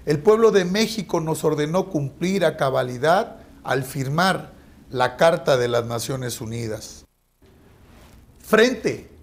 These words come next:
a los acontecimientos que perturban las condiciones de paz y seguridad en el orbe, Y ante la displicencia y titubeos del gobierno de México, el priismo nacional ha decidido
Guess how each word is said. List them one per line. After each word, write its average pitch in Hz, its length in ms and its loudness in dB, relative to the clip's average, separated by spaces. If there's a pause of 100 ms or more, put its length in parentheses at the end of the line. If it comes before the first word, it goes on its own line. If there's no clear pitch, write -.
a 135 100 2
los 220 300 4
acontecimientos 175 1080 -2
que 170 120 -2
perturban 165 720 0
las 135 160 -2
condiciones 147 640 -4
de 135 80 0
paz 170 560 0
y 147 80 -4
seguridad 135 720 0
en 135 100 -4
el 127 140 -4
orbe, 156 400 2 (480)
Y 151 100 4
ante 240 300 4
la 196 140 4
displicencia 180 880 -2
y 160 120 0
titubeos 160 680 0
del 135 160 -2
gobierno 160 460 0
de 131 140 -2
México, 180 640 -4 (340)
el 196 160 0
priismo 240 460 2
nacional 196 880 0 (220)
ha 208 140 6
decidido 208 840 0